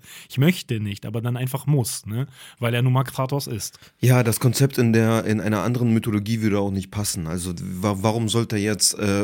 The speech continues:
Speaker 2: was soll wieder Krasses passieren, damit er Hass entwickelt gegen, gegen Odin, Thor und sonstiges, ne?
Speaker 1: Mhm.
Speaker 2: Ähm, ich meine, man hat einen Grund gefunden, aber der hat einen anderen Antrieb als, als
Speaker 1: Ja,
Speaker 2: einfach nur
Speaker 1: genau.
Speaker 2: Rache dann mittlerweile, ne?
Speaker 1: Genau.
Speaker 2: Und, ähm, das, das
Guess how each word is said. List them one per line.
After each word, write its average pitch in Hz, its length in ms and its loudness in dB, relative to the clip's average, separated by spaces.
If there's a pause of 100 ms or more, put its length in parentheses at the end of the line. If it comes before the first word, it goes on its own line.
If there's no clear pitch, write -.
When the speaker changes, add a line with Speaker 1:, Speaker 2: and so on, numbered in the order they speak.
Speaker 2:
was 117 200 0
soll 113 180 2
wieder 110 240 2
Krasses 120 380 -4
passieren, 113 340 -2
damit 98 220 0
er 92 100 -4
Hass 117 160 -2
entwickelt 107 500 -2
gegen, 98 300 0
gegen 95 280 0
Odin, 98 320 2
Thor 98 260 0
und 98 140 -2
sonstiges, 82 600 -4
ne? 82 180 0
Speaker 1:
Mhm. 123 240 0 (540)
Speaker 2:
Ähm, 98 340 0
ich 95 160 -4
meine, 95 300 -2 (320)
man 101 100 2
hat 110 120 0
einen 117 80 -2
Grund 110 200 0
gefunden, 117 460 -2
aber 92 200 -2
der 92 140 2
hat 92 80 -2
einen 98 100 -6
anderen 92 320 -2
Antrieb 101 440 -6
als, - 220 -12
als - 160 -10
Speaker 1:
Ja, 123 140 2
Speaker 2:
einfach 127 120 0
nur 107 100 0
Speaker 1:
genau. 107 120 -2
Speaker 2:
Rache 95 220 -2
dann 80 180 -6
mittlerweile, 76 500 -8
ne? 92 220 -6 (200)
Speaker 1:
Genau. 107 320 -6
Speaker 2:
Und, 95 460 2
ähm, 90 280 -2 (300)
das, 107 180 -2
das - 340 -2